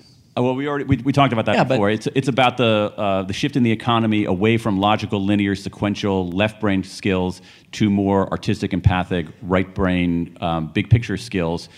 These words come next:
Speaker 1: Again, why it's happening and what to do about it.
Speaker 2: Drive.
Speaker 1: Uh, this looks at fifty years of, of behavioral science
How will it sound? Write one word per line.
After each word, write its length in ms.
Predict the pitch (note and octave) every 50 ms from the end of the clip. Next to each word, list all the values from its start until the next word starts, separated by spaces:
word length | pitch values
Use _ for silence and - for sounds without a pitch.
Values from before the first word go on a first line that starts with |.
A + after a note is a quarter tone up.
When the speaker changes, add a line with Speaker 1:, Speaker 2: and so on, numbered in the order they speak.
| - - _ -
Speaker 1:
Again, 300 | - F#2+ G#2 F#2+ F2+ F2
why 160 | F#2 G2 G2+
it's 100 | G2+ G2
happening 600 | - G2+ F#2+ F#2 - G#2 G2 F#2+ F#2+ F#2 F#2 F#2 -
and 400 | F2 F2 F2 E2+ E2+ E2+ E2+ E2
what 140 | E2+ F2 -
to 60 | E2+
do 140 | D#2 E2+ E2
about 260 | D2+ C2+ C2+ B1+ -
it. 100 | C2 - - _ _ _ _ _ - - - - - - - - - -
Speaker 2:
Drive. 420 | - - B2+ B2 A#2 G2+ - - - - _ _ _ - - - - _ _ _ _ _ _ _ -
Speaker 1:
Uh, 280 | G2 F#2+ F#2+ F#2+ G2+ -
this 180 | A#2 A2+ A#2 A#2
looks 180 | C#3 B2+ - C3+
at 80 | A#2
fifty 240 | - - C3 - C3
years 320 | B2 A2+ A#2+ A#2+ A#2 A2
of, 180 | A2+ F#2+ F2+ - - -
of 280 | G2 G2 F#2+ F2+ E2+
behavioral 420 | E2 G2+ F2+ A2 G#2 F#2+ G2 F#2+ -
science 560 | - - G#2 G#2 G#2 G2+ G2 F#2+ F#2 -